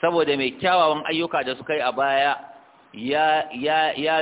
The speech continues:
rufe wannan laifin. Ba za ma ka gan shi ba idan ka tina abin da suka yi a baya.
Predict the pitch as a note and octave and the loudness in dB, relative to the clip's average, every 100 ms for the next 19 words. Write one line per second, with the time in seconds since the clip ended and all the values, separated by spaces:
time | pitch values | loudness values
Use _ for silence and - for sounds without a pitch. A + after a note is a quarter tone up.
0 | D#3 F3 F3 G3 E3+ C#3 C3+ C#3+ D3+ C3+ | 2 0 -2 0 0 0 -4 -6 -6 -6
1 | C3+ G#2 - _ _ - C3 D3 E3 F3+ | -10 -14 -20 _ _ -8 -4 -2 0 -2
2 | E3 C3 D3 B2+ B2 B2 C3+ D3 C#3+ D3+ | -4 -6 -6 -6 -6 -4 -4 -6 -8 -6
3 | B2 C3+ A#2+ - A2+ E2+ G2 F#2+ | -6 -6 -10 -6 -4 -4 -4 -8